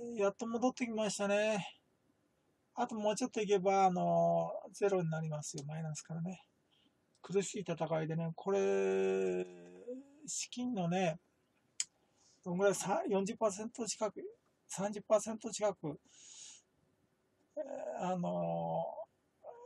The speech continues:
で-、出ちゃいましたね、マイナスが。それから戻ってきたけど、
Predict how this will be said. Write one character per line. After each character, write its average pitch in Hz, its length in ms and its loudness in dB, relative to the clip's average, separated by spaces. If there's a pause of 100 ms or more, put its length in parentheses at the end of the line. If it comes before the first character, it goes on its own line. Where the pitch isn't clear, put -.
(440)
で-、 190 200 2 (120)
出 180 140 2
ち 170 100 -2
ゃ 151 40 4
い 139 60 -6
ま 139 120 -10
し - 80 -6
た 190 100 -6
ね、 202 80 -2
マ 160 180 -2
イ 151 40 -4
ナ 147 80 -6
ス 160 80 -12
が。 151 100 -6
そ 185 140 -6
れ 190 80 -4
か - 120 -6
ら - 320 -2
戻 175 240 -2
っ - 20 -10
て 175 100 -8
き - 80 -8
た 143 120 -10
け 160 80 -12
ど、 151 200 -8